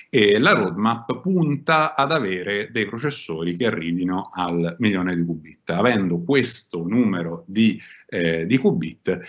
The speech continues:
ci aspettiamo veramente di poter avere un, un vantaggio quantistico ad utilizzare questi processori sia nella ricerca che nel business.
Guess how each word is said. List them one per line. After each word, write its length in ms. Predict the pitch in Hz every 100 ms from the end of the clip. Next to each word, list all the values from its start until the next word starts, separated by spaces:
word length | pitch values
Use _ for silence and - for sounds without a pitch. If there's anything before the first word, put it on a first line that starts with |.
| -
ci 120 | - 127
aspettiamo 480 | 127 135 92 90
veramente 640 | 90 117 120 95 87 87 98
di 100 | 92
poter 220 | 95 104
avere 460 | 110 90 87 92 -
un, 580 | - 95 90 90 95 87
un 120 | 95 95
vantaggio 640 | 98 101 82 82 - 98
quantistico 800 | 107 107 110 85 - 92 95 95
ad 180 | 107 95
utilizzare 460 | 87 92 87 101
questi 200 | 90 85
processori 460 | 107 107 - - 82
sia 560 | - - 127 98 90 87
nella 200 | 98 98
ricerca 720 | 113 113 - _ - 85 - _
che 140 | 127
nel 220 | 110 98
business. 520 | 85 82 - - -